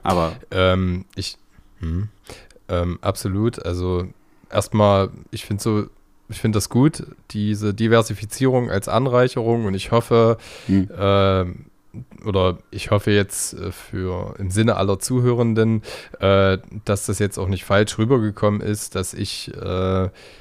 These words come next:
Speaker 2: äh, es mir leicht mit einfachen Feindbildern oder Initialerlebnissen mache, auf die ich das reduziere. Ich
Speaker 1: Mhm.
Speaker 2: denke, das Ganze, wie du gesagt hast, hatte mediale Treibkraft,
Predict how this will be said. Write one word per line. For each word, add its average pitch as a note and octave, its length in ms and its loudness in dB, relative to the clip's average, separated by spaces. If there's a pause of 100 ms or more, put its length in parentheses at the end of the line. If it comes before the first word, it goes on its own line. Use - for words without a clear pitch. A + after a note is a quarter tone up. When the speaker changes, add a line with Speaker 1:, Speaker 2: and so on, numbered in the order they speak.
(260)
Speaker 2:
äh, E2+ 380 0 (380)
es - 220 -4
mir G2+ 100 2
leicht F#2+ 360 0
mit G#2+ 120 -4
einfachen G#2 480 -2
Feindbildern B2+ 720 0
oder G2+ 240 -2
Initialerlebnissen A2 1900 0
mache, C3 500 2 (300)
auf G2 180 -4
die A2+ 120 0
ich G#2+ 100 -2
das - 240 -2
reduziere. B2 680 2
Ich F#2+ 140 4
Speaker 1:
Mhm. F2 40 0
Speaker 2:
denke, A2+ 640 2 (240)
das - 180 -4
Ganze, A2+ 360 2
wie G#2+ 80 2
du A2+ 160 0
gesagt A2+ 420 0
hast, A#2 240 -4
hatte G#2 200 0
mediale G#2 540 2
Treibkraft, B2+ 800 2